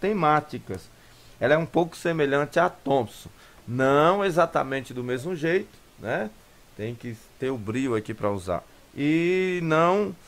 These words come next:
ah, com tantas referências temáticas quanto outras, com, quanto a Thompson. A Bíblia do Expositor tem muito comentário bíblico, mas não tem referências cruzadas. Deixou a desejar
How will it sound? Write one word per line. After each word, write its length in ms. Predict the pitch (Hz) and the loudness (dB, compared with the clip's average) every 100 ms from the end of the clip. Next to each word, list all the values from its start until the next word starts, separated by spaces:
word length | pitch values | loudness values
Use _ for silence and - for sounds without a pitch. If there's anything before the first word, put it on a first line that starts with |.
| - - - | -20 -20 0
ah, 560 | 135 139 135 131 123 117 - - | 6 8 8 8 6 4 -4 -6
com 160 | 170 | -4
tantas 680 | 170 - 180 220 208 143 120 | 0 4 6 6 2 -2 -2
referências 680 | 139 143 139 123 143 - 139 | -4 -2 -2 -2 -6 -10 -12
temáticas 720 | - 135 117 135 143 - 151 - | -10 -8 -6 -6 -8 -10 -10 -8
quanto 380 | 127 135 127 135 | -8 -8 -8 -8
outras, 320 | 117 107 101 95 - - - - - - | -6 -8 -10 -14 -18 -20 -20 -20 -20 -8
com, 180 | 135 127 | -4 -4
quanto 320 | 123 139 139 | -4 -4 -2
a 60 | 165 | -4
Thompson. 420 | - 113 - - - - - - - | -2 -6 -8 -16 -20 -20 -20 -14 -4
A 120 | 202 | -4
Bíblia 880 | 196 233 202 208 190 170 147 135 113 - - | -4 -6 2 4 4 4 2 0 -4 -10 -4
do 180 | 151 | 0
Expositor 800 | 202 - 156 151 131 - 170 185 - - - - | 0 0 0 0 0 0 2 2 0 -10 -10 -2
tem 140 | 175 | 0
muito 560 | 165 170 190 214 214 196 | 2 4 4 4 2 0
comentário 640 | 202 190 190 185 175 185 | 2 2 2 4 4 2
bíblico, 500 | 160 151 113 104 - - - - - - - - | 2 2 0 -6 -10 -20 -20 -20 -20 -20 -20 -10
mas 280 | 131 147 143 | 2 4 4
não 160 | 170 165 | 0 0
tem 240 | 147 147 | 0 2
referências 640 | 151 151 151 139 147 156 | 0 2 0 0 -4 -6
cruzadas. 640 | - 165 165 123 98 92 95 | -6 -6 -2 2 2 0 -4
Deixou 380 | 123 139 - 143 | -4 -2 2 2
a 60 | |
desejar 720 | 131 139 135 120 123 135 143 | 4 0 0 0 2 2 0